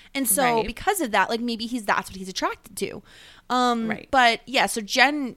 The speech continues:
Speaker 1: is, like, catching on, and she's like, "What are you doing here?" And he's like, "Oh, I'm just, you know, hanging out." Um, and Jen says she's waiting for Jack, and, uh, Henry says, "Jack won't be here. He sent me instead."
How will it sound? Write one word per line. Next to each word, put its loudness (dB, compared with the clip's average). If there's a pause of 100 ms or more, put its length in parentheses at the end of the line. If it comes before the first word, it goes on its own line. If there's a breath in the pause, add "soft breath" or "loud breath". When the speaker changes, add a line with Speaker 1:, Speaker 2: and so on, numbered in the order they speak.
Speaker 1:
is, 0
like, -2
catching -2
on, -2
and -4
she's -2
like, -2
"What -2
are -4
you -4
doing -4
here?" -6
And -6
he's -8
like, -2
"Oh, 4
I'm 2
just, -2
you -4
know, 0
hanging 0
out." 2 (440 loud breath)
Um, 2
and -2
Jen 2
says 2
she's -2
waiting -4
for -2
Jack, 2 (100)
and, -2
uh, 0
Henry -2
says, -4
"Jack 2
won't -4
be -4
here. -2
He -10
sent 0
me -2
instead." 0